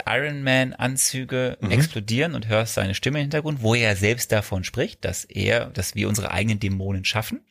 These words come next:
Speaker 2: Mhm.
Speaker 1: Ähm, und dann hast du eben, dann siehst du ja in der zweiten, in dieser zweiten Rückblickszene bei der Silvesterparty in Bern genau darum,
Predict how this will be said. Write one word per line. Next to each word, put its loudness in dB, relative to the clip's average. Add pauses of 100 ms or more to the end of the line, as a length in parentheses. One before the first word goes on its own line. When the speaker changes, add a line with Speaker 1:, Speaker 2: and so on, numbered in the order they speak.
(100)
Speaker 2:
Mhm. 2 (840)
Speaker 1:
Ähm, 2 (320)
und 2 (680)
dann 4
hast 2
du -2
eben, 0
dann 4
siehst -2
du 2
ja 2
in 2
der 4
zweiten, 0
in -2
dieser 2
zweiten -2
Rückblickszene 0 (760)
bei -4
der 2
Silvesterparty 0
in -2
Bern -2
genau -4
darum, -2